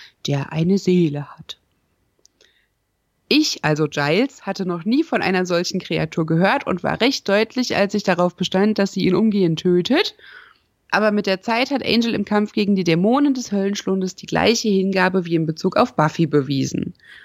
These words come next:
Wir haben den Dämon in seinem Innern benutzt, um den unerbittlichen Dämon Aegon loszuwerden, ein Überbleibsel meiner eigenen rebellischen Jugend.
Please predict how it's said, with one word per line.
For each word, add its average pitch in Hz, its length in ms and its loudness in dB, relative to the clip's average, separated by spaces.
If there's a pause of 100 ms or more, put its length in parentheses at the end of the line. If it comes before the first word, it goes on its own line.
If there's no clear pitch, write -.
(960)
Wir 208 260 0
haben 196 280 2
den 180 160 0
Dämon 190 420 2
in 185 140 -2
seinem 165 280 -4
Innern 170 300 -6
benutzt, 160 440 -4
um 160 280 -2
den 151 260 -2 (120)
unerbittlichen 196 760 2
Dämon 156 340 2 (260)
Aegon 175 640 2
loszuwerden, 247 880 2
ein 185 300 2
Überbleibsel 185 640 0
meiner 156 340 0
eigenen 185 440 2
rebellischen 160 560 0
Jugend. 147 540 0